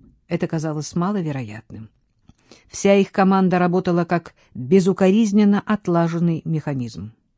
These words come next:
Никому из них и в голову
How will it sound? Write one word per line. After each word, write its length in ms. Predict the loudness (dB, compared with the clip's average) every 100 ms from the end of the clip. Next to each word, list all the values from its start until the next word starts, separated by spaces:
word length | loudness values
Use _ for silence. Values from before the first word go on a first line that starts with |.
| _ -20 -20 -8 0
Никому 560 | 2 4 8 10 10
из 140 | 8 8
них 240 | 8 6
и 60 | 4
в 160 | 4
голову 640 | 6 8 8 6 2 0